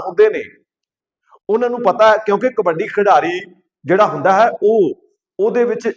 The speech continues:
ਜਿਹੜਾ ਇੱਕ, ਇੱਕ ਐਲੀਮੈਂਟਸ ਹੁੰਦਾ ਹੈ ਐਕਸਪੀਰੀਅੰਸ ਦਾ, ਇਮੋਸ਼ਨਸ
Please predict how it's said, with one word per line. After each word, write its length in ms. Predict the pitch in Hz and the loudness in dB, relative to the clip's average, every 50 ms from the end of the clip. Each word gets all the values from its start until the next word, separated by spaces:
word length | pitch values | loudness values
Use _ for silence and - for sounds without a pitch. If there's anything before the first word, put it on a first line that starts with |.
| _ - 175 | _ -6 -2
ਜਿਹੜਾ 220 | 143 190 196 220 214 | 0 2 2 2 2
ਇੱਕ, 180 | 214 214 208 - - _ _ _ _ - | 0 -2 -6 -8 -8 _ _ _ _ -10
ਇੱਕ 160 | 190 185 - - - 196 | -8 -6 -4 -2 2 2
ਐਲੀਮੈਂਟਸ 400 | 196 226 240 233 240 240 240 156 | 2 2 0 -2 -2 -4 -4 -6
ਹੁੰਦਾ 280 | 156 175 156 196 202 | -8 -4 0 0 2
ਹੈ 260 | 175 151 117 90 - - _ _ _ _ _ _ _ _ _ - | 2 0 -2 -4 -8 -14 _ _ _ _ _ _ _ _ _ -14
ਐਕਸਪੀਰੀਅੰਸ 580 | 180 - - - - - 254 254 262 269 233 185 175 | -14 -12 -14 -8 -2 0 2 2 2 2 0 0 2
ਦਾ, 200 | 165 165 135 - - - - - _ _ _ _ _ _ _ _ _ _ _ _ _ _ _ _ _ _ _ _ _ _ _ _ _ - | 2 4 4 2 0 -4 -12 -16 _ _ _ _ _ _ _ _ _ _ _ _ _ _ _ _ _ _ _ _ _ _ _ _ _ -2
ਇਮੋਸ਼ਨਸ 480 | 196 196 208 240 240 240 254 254 233 | 0 4 4 4 2 2 -2 -6 -6